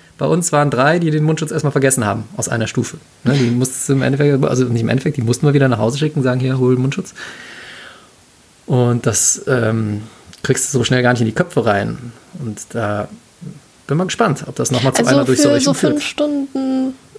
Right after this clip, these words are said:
Speaker 2: so ein Risiko einzugehen, finde ich irgendwie ein bisschen, bisschen schwach.
Speaker 1: Ist halt die Frage, was unterm Strich dabei rauskommt,
Speaker 2: Das
Speaker 1: ne?
Speaker 2: sage ich jetzt auch als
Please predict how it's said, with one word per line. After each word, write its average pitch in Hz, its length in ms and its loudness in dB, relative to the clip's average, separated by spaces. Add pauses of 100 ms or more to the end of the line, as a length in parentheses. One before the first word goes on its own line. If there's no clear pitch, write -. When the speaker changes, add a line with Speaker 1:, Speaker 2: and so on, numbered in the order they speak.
Speaker 2:
so 269 160 -2
ein 254 160 2
Risiko 247 460 0
einzugehen, 226 540 2
finde 226 280 -2
ich 226 100 -10
irgendwie 226 280 -2
ein 214 100 -2
bisschen, 196 440 -2 (440)
bisschen 202 180 -4
schwach. 175 200 -10
Speaker 1:
Ist 165 140 0
halt 160 120 2
die 151 80 2
Frage, 151 280 2
was 139 120 2
unterm 147 260 2
Strich - 200 0
dabei 120 180 2
rauskommt, 110 440 0
Speaker 2:
Das 196 120 2
Speaker 1:
ne? 160 60 0
Speaker 2:
sage 220 200 4
ich 226 100 -6
jetzt 190 200 -2
auch 226 160 -2
als 190 440 -6